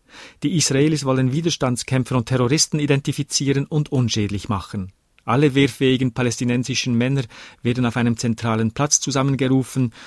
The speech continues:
Dort sitzen und knien sie, Hunderte von Männern, in der Nachmittagshitze, ohne Wasser und Nahrung, die Hände über dem Kopf verschränkt, von bewaffneten Soldaten bewacht, und das stundenlang. Währenddessen dringen israelische Soldaten in die Häuser ein,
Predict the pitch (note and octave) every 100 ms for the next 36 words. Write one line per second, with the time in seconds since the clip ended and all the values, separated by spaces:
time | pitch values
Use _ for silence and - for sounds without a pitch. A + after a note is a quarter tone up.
0 | - - A#2 - D3+ C#3+ C#3 B2+ A2+ -
1 | D3 D#3 D3 - C#3 A#2+ - D#3 D#3 D3
2 | B2+ B2 A#2 C3 C#3+ C#3 B2+ - - -
3 | G#2+ G2+ A#2 C3 - C3 C3+ B2 - B2+
4 | - - A2+ - C#3 D3 C3+ A#2 B2 -
5 | B2 - A#2+ B2+ C3 B2+ A#2+ - - G#2
6 | A#2+ A#2+ B2+ A#2 A2+ A2+ D3+ - - C3
7 | C3+ C3 C3 - - G#2 G#2 A2 A2+ A#2+
8 | B2 A2+ A2+ G#2+ A2 - A2+ A2 C3 B2+
9 | - - - - D3 D3 D3 G#2+ F#2+ F#2
10 | - - - G2+ G#2+ C3 A#2+ G2 F2 F2
11 | _ _ _ _ _ A2 G#2 G2 B2+ B2+
12 | - A#2+ B2 B2 B2 - A#2+ A#2+ A#2+ A#2+
13 | A#2 G#2+ A#2 A#2+ B2 A#2 A2+ G#2+ C#3 -
14 | - B2 B2+